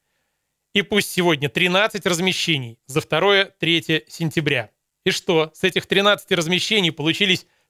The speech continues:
триста пятьдесят пять тысяч просмотров, да, при отрицательной динамике? Мгм. Могу себе представить.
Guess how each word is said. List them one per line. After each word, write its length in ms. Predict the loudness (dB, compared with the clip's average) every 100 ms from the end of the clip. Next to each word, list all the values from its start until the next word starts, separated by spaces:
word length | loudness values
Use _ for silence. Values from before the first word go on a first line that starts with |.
| 0
триста 400 | 4 4 2 -2
пятьдесят 520 | -2 -2 2 0 2
пять 240 | 0 0
тысяч 340 | -4 -8 -8 -6
просмотров, 560 | -6 -2 0 2 -2
да, 200 | 0 0
при 200 | 0 -2
отрицательной 540 | -2 -2 -2 -2 0 -4
динамике? 500 | 0 0 0 -4 -14 _ _
Мгм. 360 | -8 -4 -4 -6 _ _ _ _ _ _ _ -2
Могу 280 | 0 0 -2
себе 220 | 0 0
представить. 640 | 0 -2 0 0 -2 -8